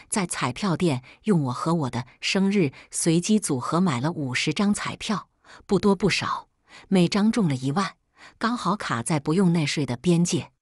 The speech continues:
短短一天的时间里，经历了如此的大起大落，我实在有点接受不过来。在十分确信这笔钱真的是属于我们的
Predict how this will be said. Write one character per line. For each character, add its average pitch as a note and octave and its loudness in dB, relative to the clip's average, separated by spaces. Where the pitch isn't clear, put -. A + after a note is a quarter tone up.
短 G3+ 6
短 E3 2
一 F3+ 0
天 F#3 0
的 F3 2
时 D3+ 0
间 F3 2
里， B2+ -2
经 F3+ 4
历 F3+ 2
了 C#3 -2
如 C#3+ -2
此 - -2
的 B2+ -4
大 E3+ -2
起 - -4
大 C#3+ -2
落， C#3+ -4
我 F3 4
实 F#3 2
在 G3 2
有 D3+ 0
点 C3 -2
接 F3+ 4
受 F3 0
不 - -4
过 D#3 -2
来。 - -6
在 F#3 2
十 F3 0
分 G#3+ 2
确 G#3+ 2
信 D#3 0
这 D3+ -2
笔 C3 -4
钱 C3 -4
真 A#3+ 2
的 A3 2
是 E3 0
属 C3 -2
于 C#3+ 0
我 E3 2
们 A#2+ 0
的 D3 -2